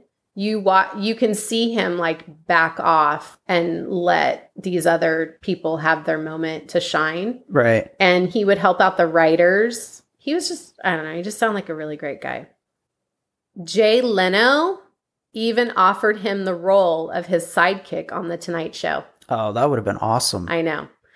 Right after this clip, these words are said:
Speaker 1: Phil turned him down because N B C promised him if he stayed one more year on S N L, he would get his own variety show called The Phil Show.
Speaker 2: Nice.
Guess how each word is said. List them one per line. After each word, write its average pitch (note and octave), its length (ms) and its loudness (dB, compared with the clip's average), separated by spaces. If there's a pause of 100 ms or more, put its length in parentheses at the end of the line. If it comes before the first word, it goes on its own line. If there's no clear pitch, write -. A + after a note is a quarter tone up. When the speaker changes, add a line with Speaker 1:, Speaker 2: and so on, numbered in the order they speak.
(200)
Speaker 1:
Phil B3 320 4
turned C4 300 2
him B3 180 0
down G3+ 380 2
because A3+ 260 -2
N F3+ 240 -2
B G3+ 120 -6
C G3+ 280 -8
promised F3+ 520 -4
him G3 180 -4
if F3 140 -8
he F#3 100 -12
stayed E3 400 -2
one F#3 640 0
more C4+ 260 2
year B3 520 2
on E3 200 0
S E3+ 220 -4
N F#3 100 -4
L, E3 320 0 (260)
he A3+ 200 -4
would A3 160 0
get G3 160 2
his F#3 180 0
own F3+ 220 0
variety F3+ 640 2
show C#3+ 340 -2
called D3+ 560 -4
The E3+ 80 -4
Phil D#3+ 400 -4
Show. - 460 -10 (500)
Speaker 2:
Nice. G#2+ 540 -10